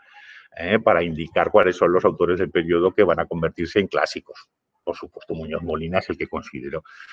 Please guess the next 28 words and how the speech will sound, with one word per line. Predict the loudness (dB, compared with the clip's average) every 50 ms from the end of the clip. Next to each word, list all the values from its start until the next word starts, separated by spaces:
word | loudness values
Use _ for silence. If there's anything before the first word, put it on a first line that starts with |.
| -20 -20 -20 -18 _
¿eh? | -6 -4 -4
junto | -4 -6 -6 -2 0
a | 2
otros, | 2 4 4 2 0 -2 -4
pero | -12 -12 -10
Muñoz | -10 -10 -10 -8
Molina | -6 -6 -6 -6 -4 -4 -2 -2 -2 -4 -6 -20 -20 -20 -18 _ -6
el | -4 -2
que | -2
considero | -2 -4 -6 -8 -8 -6 -2 0 2 4 4 4
que, | 6 6 6 6 4 2
que | 0 -4
será | -4 0 0 2 2 2
un | 2 0
clásico. | 0 -2 -2 -2 -4 -10 -16 _ _ -20 -20 _ _ 4
Bueno, | 6 6 8 8
pues | 8 10 10
vamos | 10 10 8 8
a | 6 4
comenzar | 4 6 4 6 6 4 2 2 2 0 0 2
con | 2 4
las | 4 4 4
etapas, | 2 -2 -2 -2 -8 -8 -10 -20 -20 _ _ -8
¿eh? | -6 -6 -6 -8 -10 _ _ _ _ _ _ _ _ _ _ _
Hay | 0 2 4
una | 4 4 4
primera | 4 2 4 8 8 8
etapa, | 8 8 6 6 6 8 6 6 6 4 0